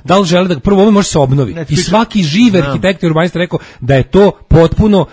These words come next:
Speaker 1: bez veze rušiti.
Speaker 2: Tako
Speaker 1: Mi možemo
Speaker 2: je.
Speaker 1: i da ga pre-, preimenujemo mu namenu i da mu onda ga, da ga, mislim, to, prvo, taj Generalštab, to nije samo to što vidiš. Znaš ti šta je to? Tu imaš podzemlje, imaš, imaš, kako se zove, to je ogromno.
Speaker 2: Znam, jebote, oni su palili raketu koja je otišla dole do dna, jebi ga, da po-,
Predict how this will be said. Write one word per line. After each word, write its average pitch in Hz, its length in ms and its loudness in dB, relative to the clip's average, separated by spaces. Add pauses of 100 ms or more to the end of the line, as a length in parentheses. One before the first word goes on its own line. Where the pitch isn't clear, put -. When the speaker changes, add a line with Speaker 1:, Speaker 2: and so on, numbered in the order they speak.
(100)
Speaker 1:
bez 120 300 -2
veze 143 380 0
rušiti. 131 420 -4
Speaker 2:
Tako 151 120 -4
Speaker 1:
Mi 185 60 2
možemo 208 260 2
Speaker 2:
je. 190 40 0
Speaker 1:
i - 20 0
da 170 100 -2
ga 156 100 0
pre-, 151 500 -2
preimenujemo 190 760 2
mu 170 200 0
namenu 180 520 -2 (280)
i 147 120 0
da 151 140 2
mu 151 140 2
onda 151 200 2
ga, 151 160 0
da 147 120 0
ga, 147 140 0 (880)
mislim, - 280 -16
to, 156 140 -4 (160)
prvo, 170 220 -2
taj 135 200 -6 (160)
Generalštab, 95 540 -10 (280)
to 104 160 -6
nije 107 200 -2
samo 170 220 0
to 190 120 0
što - 160 -4
vidiš. 120 300 -4
Znaš 127 140 -6
ti 214 180 -4
šta 170 240 -6
je 117 60 -4
to? - 100 -16
Tu - 120 -12
imaš 165 140 -4
podzemlje, 120 560 -6
imaš, 139 200 -8 (320)
imaš, 147 220 -2
kako 170 180 -6
se 151 100 -6
zove, 151 200 0
to 190 120 -2
je 180 80 2
ogromno. 175 200 4 (120)
Speaker 2:
Znam, 202 220 2
jebote, 165 200 -2
oni 160 100 -4
su - 100 -6
palili 160 300 -2
raketu 143 420 -4
koja 151 120 -2
je 135 40 2
otišla 127 240 -6
dole 120 280 -4
do 98 120 -4
dna, 95 300 -4
jebi 85 220 -10
ga, 90 80 -8
da 87 120 -8
po-, - 120 -4